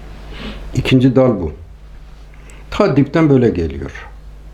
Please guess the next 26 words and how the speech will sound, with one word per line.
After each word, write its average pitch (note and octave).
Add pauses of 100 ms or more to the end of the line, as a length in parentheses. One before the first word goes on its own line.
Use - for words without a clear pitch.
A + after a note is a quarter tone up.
(1160)
Bugün D#3+
gele D#3+
gele C3+
işte F3 (100)
birisi C#3
demokrasi C#3
oldu, C3
biri C#3+
şeriat B2
oldu. - (100)
Bugün C3+
de D#3
öyle. G2 (720)
Biz C#3+
bize A#2
yeteriz. B2+ (580)
Aynı D3
şey. E2 (760)
Birinci C#3+
gün C#3+
neyse D#3 (320)
aynı D#3
şey. A2
Şekil, D#3 (840)
format D#3
değiştiriyor, G#2